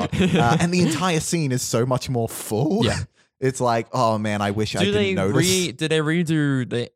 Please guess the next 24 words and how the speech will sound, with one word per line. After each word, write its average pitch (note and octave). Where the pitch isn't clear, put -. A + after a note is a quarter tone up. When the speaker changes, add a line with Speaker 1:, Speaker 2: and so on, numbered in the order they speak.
Speaker 2:
scene A#2+
where A#2+
they A2
leave A2+
the -
parking A2+
lot A2
in -
the G#2+
same A#2+
conversation, B2+
or -
does A#2+
it A#2
start -
when A2
it's G2
like, -
oh, E3
they B2
had C3
the -
masks A2+
on? G#2